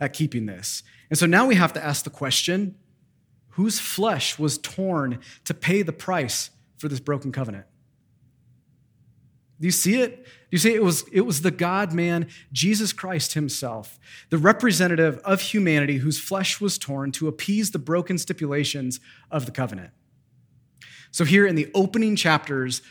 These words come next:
of the Bible, we hear the echoes of the gospel, and we see the story of redemption already beginning to play out.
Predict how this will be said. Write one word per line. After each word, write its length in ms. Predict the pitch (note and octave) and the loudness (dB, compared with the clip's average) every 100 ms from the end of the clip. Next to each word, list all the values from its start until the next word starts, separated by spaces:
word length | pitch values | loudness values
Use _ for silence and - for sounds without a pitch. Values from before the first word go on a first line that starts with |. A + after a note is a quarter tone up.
| - - | -20 -8
of 160 | C#3+ | -4
the 60 | D3 | 0
Bible, 560 | C3+ A#2+ A#2 B2+ B2+ - - - | 0 0 -2 -6 -8 -14 -10 -2
we 80 | |
hear 200 | D#3 F#3 | 2 4
the 160 | E3+ F3 F3 | 2 0 -2
echoes 640 | E3+ F3+ D#3 C#3 A#2+ - - | 0 2 2 0 -4 -8 -10
of 120 | C3 | -12
the 80 | A#2 | -10
gospel, 560 | A2 G#2+ - - C#2+ _ _ _ _ _ - | -8 -6 -8 -10 -20 _ _ _ _ _ -4
and 100 | D3 | 0
we 120 | D3+ | 2
see 260 | - G3 | 4 4
the 100 | G3+ | 4
story 500 | E3 - F#3+ F#3+ F#3 | 2 2 4 6 6
of 120 | E3+ D3 | 4 -2
redemption 560 | B2+ D3+ D3+ D3+ C#3 - | 0 0 0 0 -4 0
already 800 | E3 F#3 F3+ D3+ E3 D3 B2 - - - - | 2 4 2 4 4 4 0 -4 -16 -18 -6
beginning 540 | D3+ C#3+ C#3 C3 B2+ | 0 2 2 0 -2
to 120 | - C3+ | -6 -8
play 380 | - C3 A2+ | -4 -2 -2
out. 440 | G#2+ F#2+ - - | -6 -16 -14 -14